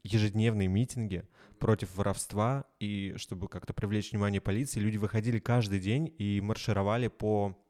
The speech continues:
там такому проспекту, как бы одному из центральных этого района. И им удалось,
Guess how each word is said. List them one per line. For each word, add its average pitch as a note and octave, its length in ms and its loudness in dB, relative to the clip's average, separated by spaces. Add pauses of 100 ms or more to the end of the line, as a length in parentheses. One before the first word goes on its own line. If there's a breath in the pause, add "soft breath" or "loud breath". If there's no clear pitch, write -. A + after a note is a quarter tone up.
(120)
там F2 220 -8
такому - 380 -4
проспекту, D3+ 500 -2
как A2 180 -4
бы A2 140 0
одному G#2+ 300 -2
из G#2 60 -6
центральных G2 500 -4
этого G#2 200 -6
района. G2 440 -2 (120 soft breath)
И C3 320 6
им C3+ 100 6
удалось, C#3 460 4